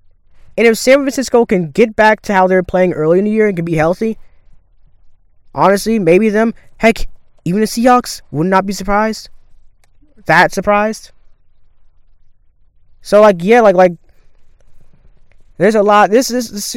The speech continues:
this, uh, it's up for grabs this year. It's definitely up for grabs this year. Uh, now this upcoming season, I mean, upcoming week, uh, Cowboys and Eagles. I think the Cowboys pull off the upset. I think so.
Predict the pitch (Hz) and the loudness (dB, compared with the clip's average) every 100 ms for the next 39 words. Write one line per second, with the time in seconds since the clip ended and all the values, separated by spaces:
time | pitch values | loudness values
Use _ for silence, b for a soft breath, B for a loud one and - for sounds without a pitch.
0 | - 220 262 - 247 240 240 277 240 214 | -6 -6 -4 0 0 2 0 0 -2 -4
1 | 208 202 196 143 131 110 - _ _ _ | 0 0 0 -4 -10 -14 -16 _ _ _
2 | - _ _ _ _ - 165 214 202 190 | -20 _ _ _ _ -8 0 0 0 -2
3 | 180 156 139 120 113 - - - - _ | -2 -4 -4 -4 -10 -18 -20 -20 -20 _
4 | _ - 165 180 175 175 _ _ 175 190 | _ -8 0 2 2 -2 _ _ 0 2
5 | 190 185 190 202 220 220 - 226 214 220 | 2 0 -2 0 -4 -4 -6 -6 -6 -8
6 | 208 165 170 185 196 185 202 220 - _ | -6 -2 0 -2 -6 -6 -6 -8 -12 _
7 | _ _ _ _ _ - - _ - - | _ _ _ _ _ -20 -20 _ -20 -4
8 | 180 190 190 190 - _ - - 220 202 | 0 2 4 2 0 _ -4 2 2 2
9 | 208 190 160 - 247 240 240 - 185 196 | 0 -2 -4 -4 -2 0 0 0 -2 0
10 | 208 165 165 156 151 - 170 165 196 185 | -2 -8 -6 -6 -6 -6 -6 -4 -4 -4
11 | - 107 - _ - - - - - 160 | -6 -14 -14 _ -20 -20 -20 -20 -4 -2
12 | 175 202 - 113 | -2 -4 -6 -10